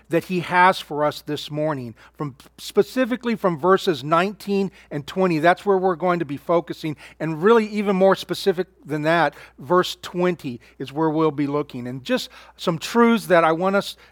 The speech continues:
that we need to understand this morning. And the first truth from this passage is this, that the church is given the task to make and mature disciples.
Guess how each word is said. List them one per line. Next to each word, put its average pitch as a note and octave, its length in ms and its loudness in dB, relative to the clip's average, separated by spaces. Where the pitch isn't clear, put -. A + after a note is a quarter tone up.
that D3+ 80 -2
we F3+ 280 0
need G#3+ 260 2
to F3 120 -4
understand D#3+ 640 -4
this C#3+ 180 -10
morning. C3+ 300 -6
And C#3+ 80 -8
the C#3+ 60 -8
first - 400 2
truth G#3+ 320 -4
from F#3+ 200 2
this F#3+ 120 -2
passage D#3 480 -4
is B2+ 160 -12
this, C#3+ 340 0
that D#3+ 160 0
the D#3+ 100 -2
church G#3 640 4
is D3 200 -4
given G#3 540 4
the A#3 80 4
task C#3+ 760 -4
to - 120 -6
make D3+ 580 2
and D#3+ 140 -6
mature D#3 340 -6
disciples. D3 800 -4